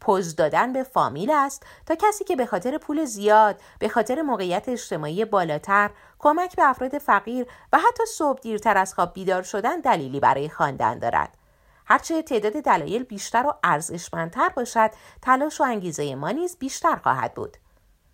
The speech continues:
حتماً دلیل اهدافتان را هم در همان برگه که هدفتان را نوشته‌اید اضافه کنید.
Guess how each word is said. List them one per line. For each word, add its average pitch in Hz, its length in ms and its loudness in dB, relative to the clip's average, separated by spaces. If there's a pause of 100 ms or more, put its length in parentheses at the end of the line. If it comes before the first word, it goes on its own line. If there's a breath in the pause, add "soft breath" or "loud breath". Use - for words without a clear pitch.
(120)
حتماً 392 360 0 (140)
دلیل 262 300 0
اهدافتان 247 680 0
را 311 120 -2
هم 320 140 -2
در 160 140 2
همان 247 340 -4
برگه 160 380 0
که 294 140 -2
هدفتان 156 600 0
را 156 100 -2
نوشته‌اید 185 640 -6
اضافه 185 380 -2
کنید. 113 340 -4